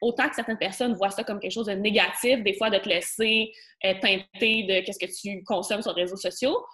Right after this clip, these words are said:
moi, je pense que c'est pas vrai. Si qu'est-ce que tu consommes sur les réseaux sociaux est aligné avec toi, ça peut être hyper positif. C'est sûr qu'il faut que, que tu gardes un œil très objectif, mais moi, je suivais des gens qui vivaient leur réveil spirituel, qui est intéressé à lire certains livres, écouter certains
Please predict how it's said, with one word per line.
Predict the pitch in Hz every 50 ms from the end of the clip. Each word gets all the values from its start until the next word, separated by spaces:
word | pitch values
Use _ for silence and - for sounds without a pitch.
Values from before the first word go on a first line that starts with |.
| _ _
moi, | - 269 302
je | -
pense | 226 254
que | - 202
c'est | 190 185 -
pas | - 175 175
vrai. | 196 196 151 - - -
Si | - - 302 -
qu'est-ce | 403 403
que | - 254 -
tu | -
consommes | - 180 196 - 262 269
sur | 254 240
les | 202 185 185 185
réseaux | 175 196 190 214
sociaux | 226 214 196 - 240
est | 226 -
aligné | 202 180 196 208 226
avec | 214 175 175 -
toi, | - 214 202 214 262 262 -
ça | 185 -
peut | 190
être | 185 - _ _ -
hyper | 269 269 262 269 262 - - 214 190 185 -
positif. | - 185 175 - - 202 190
C'est | 196 208
sûr | - - -
qu'il | - -
faut | 202 220
que, | - 233
que | - _ _ - 202 -
tu | - 180
gardes | 190 190 202 220 226 -
un | - 185 180 180 180 180 190 190
œil | 202 196 196
très | - 226 214 196
objectif, | 196 180 175 170 - - - 220 277 494 - - _ _ - - - - - _ -
mais | 214 202 190 190
moi, | 190 190 - 523
je | - -
suivais | - 240 214 226 294 -
des | 311 254 240
gens | 190 220 240 339 370 - -
qui | 277 226
vivaient | 214 208 190 247 339
leur | 403 320 254
réveil | 220 190 196 196
spirituel, | - - 190 - - - - - - - _ _ _ _ - -
qui | - 240
est | -
intéressé | 240 302 381 - 339 262 196 208 - - - - 254 -
à | 185 185 180
lire | 185 202 226 254 -
certains | - 220 214 - 220 208
livres, | 214 202 190 190
écouter | 196 196 - - 233
certains | 226 - 214 208 - 233